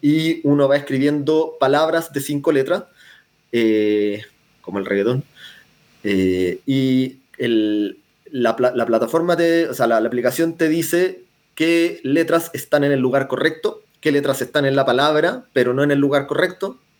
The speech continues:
y qué letras no están en la palabra. Eh, y eso te lo marca según colores. Entonces, si las, las letras que están en el lugar correcto se ven en verde, las que están en el,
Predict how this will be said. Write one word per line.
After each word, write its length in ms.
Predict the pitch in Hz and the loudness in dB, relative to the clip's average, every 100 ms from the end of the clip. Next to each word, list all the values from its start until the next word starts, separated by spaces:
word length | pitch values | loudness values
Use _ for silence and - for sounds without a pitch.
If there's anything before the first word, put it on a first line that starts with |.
| _ | _
y 180 | 139 131 | -4 -2
qué 260 | 147 151 147 | 2 2 2
letras 360 | 156 156 156 147 | 2 0 -2 0
no 140 | 156 | 0
están 220 | 151 151 | 2 0
en 80 | 143 | 2
la 80 | 147 | 2
palabra. 400 | 131 95 87 - - - - _ - | 2 0 -4 -10 -20 -20 -20 _ -6
Eh, 180 | 101 - | -4 0
y 80 | |
eso 160 | 127 143 | -2 0
te 80 | 139 | 0
lo 100 | 135 | 0
marca 260 | 143 139 139 | 0 0 -2
según 260 | 131 131 | -2 -2
colores. 360 | 135 131 - - _ _ _ _ _ | 0 0 -2 -8 _ _ _ _ _
Entonces, 600 | 104 113 123 117 113 107 - _ _ _ | -6 -4 0 2 2 -2 -6 _ _ _
si 480 | - 110 110 110 - 117 | -10 -6 -6 -8 -14 -6
las, 220 | 113 113 110 | -2 0 -2
las 340 | 104 104 101 113 | -4 -4 -4 0
letras 260 | 120 143 | 2 2
que 40 | 135 | 0
están 160 | 143 139 | 0 2
en 100 | 139 | 4
el 80 | |
lugar 240 | 127 131 131 | 2 2 0
correcto 420 | 139 139 139 151 | 0 0 0 -2
se 140 | 151 110 | -2 -2
ven 240 | 110 113 | -2 -4
en 160 | 123 143 | -2 0
verde, 360 | 139 117 147 | 0 0 -4
las 160 | 143 95 | -4 -10
que 60 | - | -12
están 260 | - 104 | -6 -4
en 100 | 104 | -4
el, 300 | 107 107 110 | -6 -6 -8